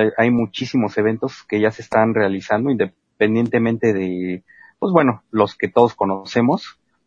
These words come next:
pero hay muchísimos lugares que se están abriendo, que se están aperturando, que se están haciendo, eh,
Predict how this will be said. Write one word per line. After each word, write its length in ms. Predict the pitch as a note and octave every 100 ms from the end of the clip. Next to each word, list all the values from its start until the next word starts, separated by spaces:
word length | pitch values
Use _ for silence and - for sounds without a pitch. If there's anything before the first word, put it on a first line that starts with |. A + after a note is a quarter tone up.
| _
pero 220 | A2 G#2+
hay 80 | A#2+
muchísimos 580 | B2 A#2 - - B2 G2+
lugares 340 | G2+ G#2+ A2+
que 120 | -
se 80 | G#2
están 240 | - G#2+ G#2
abriendo, 540 | G2+ A#2+ A#2 A2+ G#2
que 100 | G#2
se 80 | -
están 240 | - G#2+
aperturando, 760 | G2+ - F2+ G#2+ A2 A2+ A2+ G#2+
que 100 | G#2
se 120 | -
están 240 | - G#2+ G#2
haciendo, 560 | G2+ A2+ G#2+ G#2 G2 - - - _ -
eh, 180 | G2